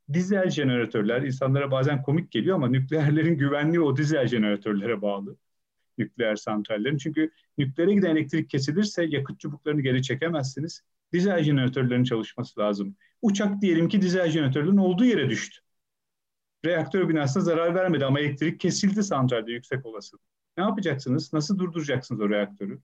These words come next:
Bunları kimse konuşmuyor. Deprem. Deprem fay hattının santralin altından geçmesi gerekmiyor Akkuyu'daki. Yakınından geçtiğini de biliyoruz. Hem Akdeniz'de, e, hem Ecemiş fay hattında ciddi şüpheler var bu konularda.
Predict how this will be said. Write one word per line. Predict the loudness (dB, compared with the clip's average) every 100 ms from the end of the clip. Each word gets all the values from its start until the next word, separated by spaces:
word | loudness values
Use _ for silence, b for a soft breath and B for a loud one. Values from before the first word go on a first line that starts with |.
| _ _ _ _ _ _ -2
Bunları | 2 4 2
kimse | 0 2
konuşmuyor. | 2 4 4 4 2 0 B B _
Deprem. | -2 0 0 0 0 -2 -10 _ _ _ _ _
Deprem | -2 0 0 0
fay | 0 0
hattının | 0 0 0
santralin | 2 0 0 2 2
altından | 2 0 2 2 2
geçmesi | 2 0 -2 -2
gerekmiyor | 0 0 2 2 2
Akkuyu'daki. | 0 -2 -4 -2 0
Yakınından | 0 2 2 2 2
geçtiğini | 2 0 -2 -2
de | -2
biliyoruz. | 0 2 2 0 -4 -10 b b b -2
Hem | 2 2
Akdeniz'de, | 0 -2 2 4 4 2 0 0 b b b
e, | -2 0 0
hem | 0 0
Ecemiş | 0 0 0 0
fay | 0 0
hattında | 0 0 -2 -2
ciddi | -4 -4 -4
şüpheler | -4 -4 0 0
var | 0 -2 -4
bu | -6
konularda. | -4 -2 -2 -2 -2 -6